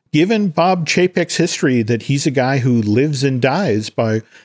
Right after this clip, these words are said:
what the spreadsheet says in front of him about, you know, again, he came out of consumer products. It's, it's merch sales, and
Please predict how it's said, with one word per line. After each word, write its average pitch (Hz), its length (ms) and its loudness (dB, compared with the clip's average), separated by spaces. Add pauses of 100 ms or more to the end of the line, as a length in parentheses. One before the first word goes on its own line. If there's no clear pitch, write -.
(240)
what 131 180 -2
the - 60 0
spreadsheet 143 600 0
says 131 240 0
in 131 80 0
front 156 240 0
of 151 80 -2
him 113 140 0
about, 107 440 0
you - 80 -2
know, 98 120 -6
again, 226 260 -2
he 110 60 -2
came 123 180 0
out 139 140 -2
of 151 80 -4
consumer 165 360 0
products. 196 440 -4
It's, 131 180 -4
it's - 240 -4
merch 156 320 -2
sales, 101 400 -2
and 117 180 -2